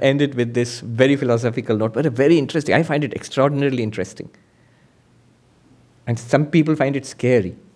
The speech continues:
From the well-accepted fact of the things change, things born and die, from this fact to going to the things are false, their illusions, their appearances, I will show you right now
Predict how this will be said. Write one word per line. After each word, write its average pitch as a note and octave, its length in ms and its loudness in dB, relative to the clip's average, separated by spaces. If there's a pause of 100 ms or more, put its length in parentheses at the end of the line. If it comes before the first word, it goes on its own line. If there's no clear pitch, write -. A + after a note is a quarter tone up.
(400)
From D#3 400 4
the D#3+ 140 4
well-accepted G#3 1120 2
fact F3+ 440 -2
of E3 260 -2
the D#3+ 100 -2
things F#3+ 440 0
change, F3+ 560 2
things D#3+ 360 -2
born C#3 440 2
and D#3 180 0
die, C#3 300 0 (440)
from E3 200 2
this G#3 240 0
fact - 420 -4 (220)
to C#3+ 80 -2
going D#3 340 2
to E3+ 80 -8
the D3 100 -2
things D#3 340 -4
are C3+ 60 -6
false, - 720 -4 (760)
their A#2+ 180 0
illusions, A#2 520 2
their G#2+ 200 -2
appearances, A#2+ 720 -2 (760)
I B2+ 100 4
will B2 80 2
show B2 160 2
you A#2+ 140 4
right G#2 200 0
now E2+ 160 -12